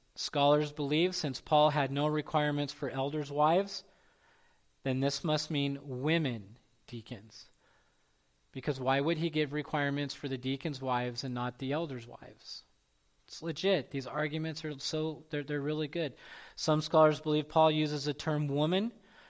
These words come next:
to show the difference between the two. Others believe that it is the deacon's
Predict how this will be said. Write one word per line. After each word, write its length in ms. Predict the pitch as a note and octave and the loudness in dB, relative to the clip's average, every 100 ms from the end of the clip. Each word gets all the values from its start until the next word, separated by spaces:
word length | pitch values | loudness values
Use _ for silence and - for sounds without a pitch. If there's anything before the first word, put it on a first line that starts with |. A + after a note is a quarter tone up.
| - | -6
to 80 | C#3+ | -4
show 200 | - D3+ | 2 4
the 120 | D3 | 4
difference 440 | C#3 D3 E3 D3+ - | 2 0 0 -4 -2
between 420 | D3+ - F3+ F3+ | -4 -2 -2 0
the 80 | D#3 | -2
two. 320 | - B2 B2 - _ - - - | -4 -8 -10 -16 _ -20 -20 -4
Others 320 | D3 D3+ D3 | 2 4 2
believe 360 | D3 D3 D#3 D3 | 0 2 2 2
that 100 | D3+ | 4
it 80 | D3+ | 2
is 180 | C3+ | 2
the 120 | - C3 | -2 0
deacon's 560 | D3+ D3 D#3 D3 - | 0 0 0 -2 -4